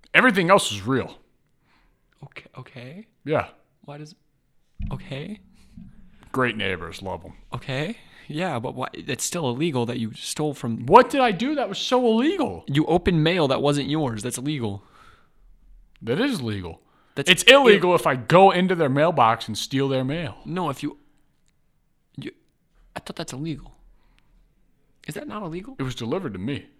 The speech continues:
Speaker 2: But if it says their name on it, you can't open it.
Speaker 1: I didn't see that.
Speaker 2: Bro, why'd you have to say so much stuff that isn't <laughs> true when I
Speaker 1: Could've,
Speaker 2: couldn't
Speaker 1: you could've,
Speaker 2: talk?
Speaker 1: what did I say that wasn't true?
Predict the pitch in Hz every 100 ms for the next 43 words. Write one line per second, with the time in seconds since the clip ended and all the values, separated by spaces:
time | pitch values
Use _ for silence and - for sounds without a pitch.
0 | _ _ _ _ _ 180 175 - 214 196
1 | 156 143 185 156 123 120 156 135 156 -
2 | - - - - - 98 151 156 - 92
3 | 104 175 - _ _ _ _ _ _ _
4 | - - - - - _ - - - -
5 | - - - - - 185 _ _ _ _
6 | _ _ _ - 165 160 180 - - -
7 | - - - 170 - 143 147 131 123 139
8 | - - 131 131 - 131 135 139 151 -
9 | - - 170 156 185 165 143 165 170 147
10 | 131 185 233 147 123 131 185 202 170 180
11 | 147 135 135 117 - 131